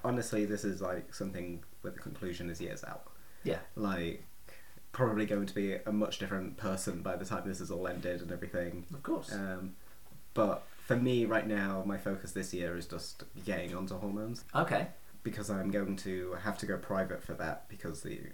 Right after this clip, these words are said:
Speaker 1: N H S service is quite inadequate.
Speaker 2: So, <laughs> I do have one more question whilst we're still on the, uh, on the topic, because, um, I think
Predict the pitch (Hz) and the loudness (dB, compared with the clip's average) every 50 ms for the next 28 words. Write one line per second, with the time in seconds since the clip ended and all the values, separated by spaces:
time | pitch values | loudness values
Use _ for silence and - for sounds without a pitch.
0 | - - 90 87 85 85 - - - - 92 90 90 - - - - - - - | -6 -4 -2 -2 -2 -2 -4 -4 -4 -2 -2 -2 -2 -4 -6 -8 -8 -8 -8 -8
1 | - - 85 - - - 92 - 170 - - - - - - - - - - - | -6 -4 -6 -4 -4 -4 -2 -2 -2 -2 -2 -2 -4 -4 -4 -4 -8 -10 -10 -10
2 | - - - - - - - - - - - - - - - - 139 190 180 - | -10 -10 -10 -10 -8 -8 -8 -8 -8 -8 -8 -8 0 6 8 8 8 8 6 4
3 | - - - - 143 - - - 190 196 190 - 175 170 170 143 139 135 131 123 | 0 2 6 8 8 10 12 12 12 12 12 12 10 12 12 10 8 10 10 8
4 | 123 117 123 120 113 - - 123 113 110 110 113 113 - 123 113 107 - - 127 | 8 10 10 8 8 8 6 4 6 6 6 6 6 4 4 4 4 4 6 6
5 | 120 113 110 104 - 107 104 104 104 104 101 101 101 101 101 98 - - - - | 8 8 8 6 4 2 0 0 0 4 6 6 8 6 6 4 0 -4 -6 -8
6 | - - - - - - - - - - - - - 120 120 117 - - 101 - | -8 -8 -8 -8 -8 -8 -8 -8 -8 -8 -4 0 4 4 4 6 6 4 4 4
7 | - 135 - - - - - - - - - - - - 139 139 - 143 143 143 | 6 4 2 2 0 -6 -6 -8 -8 -8 -8 0 4 4 6 10 12 12 12 12
8 | 139 135 - - - - - - - - - - - - - - 135 135 135 131 | 12 10 6 0 -2 -2 -4 -6 -6 -6 -6 -6 -6 -6 2 6 8 8 8 8
9 | 139 139 - 226 - - | 6 4 4 2 0 -2